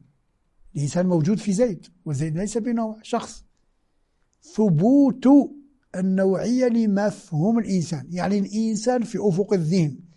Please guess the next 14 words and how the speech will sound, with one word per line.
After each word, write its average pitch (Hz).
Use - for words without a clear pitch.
في -
النظم 190
المنطقي، 170
يعني 185
في -
عالم 214
المفاهيم. 170
فرع 208
ثبوت 247
مفهوم 208
الإنسان 269
في -
الظرف 185
نفسه، 160